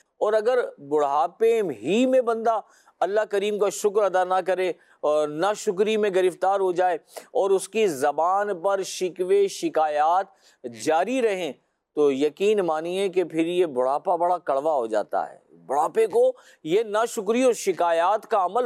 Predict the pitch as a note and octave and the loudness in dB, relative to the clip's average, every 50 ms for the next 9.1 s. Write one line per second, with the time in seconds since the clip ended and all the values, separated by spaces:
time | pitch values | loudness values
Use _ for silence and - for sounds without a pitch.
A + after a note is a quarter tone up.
0 | F#3 C#3 A#2+ - - B3+ C#4+ C#4 G#3 - - A#3+ A3+ G#3 G3+ G#3 G#3 G#3+ A#3 G#3 | -4 -6 -4 -2 0 0 0 -2 -2 -2 0 0 0 2 2 0 0 0 -2 -2
1 | G#3+ G#3+ G#3+ G#3 G3+ F#3 - G3+ G3 F#3+ F#3 E3 E3+ D#3+ D3+ D3 D#3 C#3+ B2+ C#3 | -2 -2 -2 -2 -4 -4 -2 0 2 2 2 0 -2 -2 0 0 -2 0 0 0
2 | C3 A#2+ A#2 A2 G2 _ _ _ _ _ _ _ _ _ - C3 C3 C#3 C#3 - | -2 0 -2 -4 -6 _ _ _ _ _ _ _ _ _ -2 0 2 2 0 0
3 | - D#3 F3+ G#3 A3+ G3 F#3+ A#3+ A#3 A#3 A#3+ A#3 G3+ - - D3+ D#3 D3 C3+ - | 0 0 0 0 0 0 0 0 2 2 0 -2 -2 -4 -2 0 0 0 0 -2
4 | - D#3+ F3+ G#3+ G#3 G3+ G3+ G3 G#3+ G#3 G3 G3 F#3+ E3 - G3 F#3 F3 D#3 C3+ | -6 -2 0 2 2 2 2 2 2 0 0 -2 -4 -2 -2 -2 0 -2 -4 -6
5 | _ _ _ _ _ _ _ _ _ - D3 D#3 F3 F3+ F3 F3 F3 E3+ F#3 F#3 | _ _ _ _ _ _ _ _ _ -6 -2 0 0 0 0 0 0 0 0 0
6 | F3 F#3 E3+ - - D#3+ D3+ F3 F#3 G3+ F#3+ F#3 F3+ F#3 F3+ D#3+ F3 E3 D#3+ - | 0 -2 -2 -2 -6 -6 -2 0 2 2 2 2 2 0 0 0 -2 -4 -2 -2
7 | F3+ F3+ E3+ E3+ E3+ E3 D3 - _ _ _ _ - B2 C#3+ D3+ D3 C3+ B2+ B2+ | -2 0 0 0 -2 -4 -6 -10 _ _ _ _ -4 -2 0 0 -2 -4 -4 -2
8 | C#3+ D#3+ F3+ F#3+ F3+ D#3+ D3 B2+ C3 D#3 F#3 G#3 G#3 F3+ F3+ G3 G3 F#3+ F#3+ G3 | 0 2 2 0 -2 -4 -6 -2 0 0 0 0 -2 -2 -2 0 0 0 0 0
9 | G3 | 0